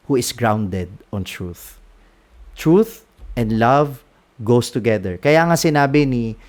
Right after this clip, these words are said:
ni Saint Paul, di ba? Na there is truth in love.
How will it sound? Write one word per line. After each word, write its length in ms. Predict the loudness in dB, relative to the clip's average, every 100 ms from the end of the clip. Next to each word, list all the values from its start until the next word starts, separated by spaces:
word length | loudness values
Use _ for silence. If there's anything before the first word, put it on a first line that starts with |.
| _ -6
ni 160 | -4
Saint 320 | -2 -2 -2 -2
Paul, 240 | 2 2 0
di 80 |
ba? 320 | -4 -2 -4 -8 _ _ _ _ _ _ _ -8
Na 240 | -4 -4 -6 _ _ _ _ _
there 240 | 0 0 0
is 240 | -6 -8
truth 560 | -6 0 0 0 -6 -20 _ _ _ _ 0
in 240 | 2 2
love. 400 | 2 0 -8